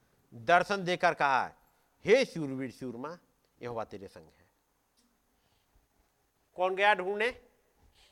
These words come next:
कोई इंसान नहीं, पवित्र आत्मा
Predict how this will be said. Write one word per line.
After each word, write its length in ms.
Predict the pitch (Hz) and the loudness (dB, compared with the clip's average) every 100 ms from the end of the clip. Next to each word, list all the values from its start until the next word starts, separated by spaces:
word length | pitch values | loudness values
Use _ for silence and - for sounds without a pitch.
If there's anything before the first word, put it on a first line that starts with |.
| _ _ _ - | _ _ _ -6
कोई 180 | 185 | 0
इंसान 420 | 190 190 269 247 101 _ _ _ _ - | 0 2 2 2 -8 _ _ _ _ -20
नहीं, 120 | 131 _ _ _ _ _ _ | -20 _ _ _ _ _ _
पवित्र 380 | 277 320 330 302 | 6 6 2 8
आत्मा 580 | 285 262 220 185 113 | 8 8 4 -2 -2